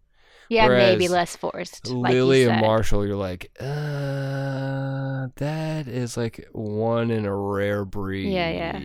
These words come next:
Speaker 2: They fucking weirdos.
Speaker 1: It seems like a lot of energy to keep up that dynamic.
Speaker 2: Uh, yeah.
Speaker 1: It seems like it would be a lot of energy
Speaker 2: Yeah, they're,
Speaker 1: to
Speaker 2: like,
Speaker 1: keep up that dynamic.
Speaker 2: wildly eccentric,
Speaker 1: Yeah, they
Speaker 2: but
Speaker 1: are.
Speaker 2: together. Whereas Monica
Speaker 1: I
Speaker 2: and
Speaker 1: get
Speaker 2: Chandler,
Speaker 1: it.
Speaker 2: yeah.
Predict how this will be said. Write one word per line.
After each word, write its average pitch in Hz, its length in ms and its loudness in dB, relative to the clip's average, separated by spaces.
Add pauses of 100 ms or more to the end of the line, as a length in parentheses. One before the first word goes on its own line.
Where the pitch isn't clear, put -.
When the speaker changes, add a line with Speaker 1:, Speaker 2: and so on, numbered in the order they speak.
(460)
Speaker 2:
They 85 240 -12
fucking 87 380 -10
weirdos. 73 480 -10
Speaker 1:
It - 80 -6
seems 330 200 -2
like 247 140 -2
a 156 60 -2
lot 165 300 -4
of 165 100 -8
energy 165 480 -12
to 180 80 -16
keep - 260 -16
up 160 220 -10
that 160 400 -12 (680)
dynamic. 165 840 -10
Speaker 2:
Uh, 78 300 -10
yeah. 60 380 -12
Speaker 1:
It 185 140 -8
seems 240 160 -2
like 175 180 -4
it 196 120 0
would 170 260 -2
be - 180 -12
a - 80 -14
lot - 180 -10
of - 120 -18
energy - 160 -10
Speaker 2:
Yeah, 90 80 -2
they're, 85 80 -6
Speaker 1:
to 110 140 -2
Speaker 2:
like, 98 160 0
Speaker 1:
keep - 60 -14
up - 120 -16 (100)
that 131 100 -10
dynamic. 117 400 -2
Speaker 2:
wildly 95 720 -4
eccentric, - 760 -12
Speaker 1:
Yeah, - 220 -8 (140)
they - 120 -8
Speaker 2:
but - 80 -6
Speaker 1:
are. 67 140 -6
Speaker 2:
together. 76 460 -8
Whereas 98 280 -4
Monica 104 420 0
Speaker 1:
I 320 60 2
Speaker 2:
and - 100 -6
Speaker 1:
get 339 200 4
Speaker 2:
Chandler, 160 260 0
Speaker 1:
it. - 200 -14
Speaker 2:
yeah. - 260 -12